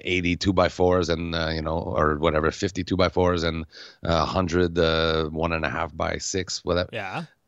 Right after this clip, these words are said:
Speaker 1: It, it's, uh, now it's, I wanna build furniture, right? So I wanna choose the wood that I'm gonna make furniture out of. I don't
Speaker 2: Right.
Speaker 1: want it to be like,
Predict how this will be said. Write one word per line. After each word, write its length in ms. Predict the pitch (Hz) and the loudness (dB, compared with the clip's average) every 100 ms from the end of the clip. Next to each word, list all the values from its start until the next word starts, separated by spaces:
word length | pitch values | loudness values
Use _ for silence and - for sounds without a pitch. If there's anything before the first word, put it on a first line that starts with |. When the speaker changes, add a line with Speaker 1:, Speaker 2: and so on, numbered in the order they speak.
| - | -8
Speaker 1:
It, 120 | 110 _ - | -8 _ -2
it's, 380 | 107 87 85 - _ | -2 -2 -6 -10 _
uh, 320 | 98 95 92 - - _ _ _ _ | 0 2 0 -4 -16 _ _ _ _
now 600 | 92 107 127 101 90 92 _ _ - | 0 2 2 2 0 -4 _ _ -8
it's, 240 | 90 - - | -8 -6 -4
I 60 | |
wanna 200 | 95 104 | -2 -2
build 220 | 95 85 | 0 -2
furniture, 500 | - 156 196 - 73 - | 0 2 2 -2 -8 -6
right? 200 | - 120 | -2 0
So 100 | 110 | 2
I 60 | 98 | 2
wanna 220 | 127 92 | 2 0
choose 480 | - - 160 127 87 | 0 4 6 4 0
the 120 | 71 | -4
wood 460 | 85 90 92 104 98 | -4 -2 0 0 0
that 140 | 90 | -2
I'm 100 | 85 | -2
gonna 160 | 85 87 | -2 -2
make 200 | 87 87 | -2 -4
furniture 440 | - 117 135 120 78 | -4 -2 -2 -2 -2
out 140 | 73 | -2
of. 100 | 82 | 0
I 40 | 90 | 0
don't 120 | 98 | 0
Speaker 2:
Right. 100 | 98 | 0
Speaker 1:
want 180 | 98 95 | 0 -2
it 80 | - | -4
to 60 | |
be 200 | 82 92 | -4 0
like, 380 | 85 82 - - | 2 0 -4 -18